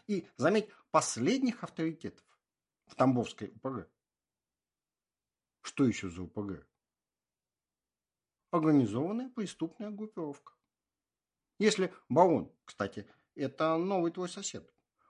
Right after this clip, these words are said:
гражданин Мисютин, которого все подселили". "Мы уже знакомы". Ну да, не перебивай. Если барон у них самый главный контрразведчик, то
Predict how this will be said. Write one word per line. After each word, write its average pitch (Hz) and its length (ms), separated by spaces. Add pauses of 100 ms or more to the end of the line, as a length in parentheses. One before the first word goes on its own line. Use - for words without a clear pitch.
гражданин 185 540
Мисютин, - 480 (140)
которого 113 420
все 123 240
подселили". 104 640 (1500)
"Мы 131 220
уже 123 160
знакомы". 107 520 (1500)
Ну 294 160
да, - 240 (120)
не 247 100
перебивай. 247 460 (1000)
Если 269 240
барон 160 500
у 196 80
них 208 220 (260)
самый 240 360
главный 160 300
контрразведчик, 131 1000 (720)
то 185 180